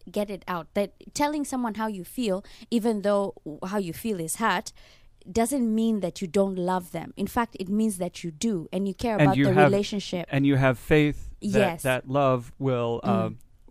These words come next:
Speaker 2: will be like a sinew to the,
Speaker 1: Yes.
Speaker 2: to the,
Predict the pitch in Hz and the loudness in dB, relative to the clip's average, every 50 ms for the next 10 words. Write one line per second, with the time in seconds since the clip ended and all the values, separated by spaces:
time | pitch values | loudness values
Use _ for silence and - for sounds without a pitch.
0 | - - 135 127 123 120 127 131 156 156 139 135 127 135 127 - 143 123 - - | -6 -2 0 2 2 2 2 4 4 6 6 6 4 2 2 0 0 -2 2 6
1 | 180 175 175 165 151 135 131 127 - - 143 254 269 294 330 339 330 320 320 294 | 6 6 8 6 6 4 4 2 2 2 6 8 8 8 8 8 6 4 2 2
2 | 269 240 208 196 180 147 135 127 135 131 127 127 127 131 | 2 2 2 4 4 4 4 4 4 4 4 2 0 -2